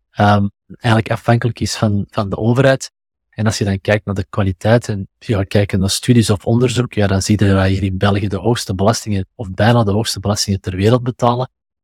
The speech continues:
maar er eigenlijk een hele lage kwaliteit, eh, van in de plaats krijgen. En zeker dan, ja, de laatste paar jaar wordt het voor veel mensen alsmaar duidelijker dat die overheid niet werkt. En sterker nog,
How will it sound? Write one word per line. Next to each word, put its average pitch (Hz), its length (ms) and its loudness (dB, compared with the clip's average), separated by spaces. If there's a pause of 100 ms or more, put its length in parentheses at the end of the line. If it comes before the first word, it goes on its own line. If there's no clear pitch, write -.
(140)
maar 104 120 -2
er 98 80 -2
eigenlijk 101 320 4
een 98 100 2
hele 101 280 4
lage 95 260 2
kwaliteit, 98 600 -2 (400)
eh, 95 320 2 (300)
van 95 120 -4
in 95 80 -4
de 92 80 -8
plaats 95 360 0
krijgen. - 340 -8
En 104 180 -2
zeker 101 420 0
dan, 104 300 2 (460)
ja, 101 160 -2
de 95 120 -4
laatste 101 500 0
paar 95 240 2
jaar 101 220 4
wordt 98 200 -2
het - 180 -14
voor 101 100 -4
veel 98 240 2
mensen 101 360 2
alsmaar 104 460 -2
duidelijker 113 520 0
dat 104 160 0
die - 160 -4
overheid 104 380 0
niet 95 180 -4
werkt. 127 360 0 (320)
En 110 140 -6
sterker 117 400 0
nog, 113 320 0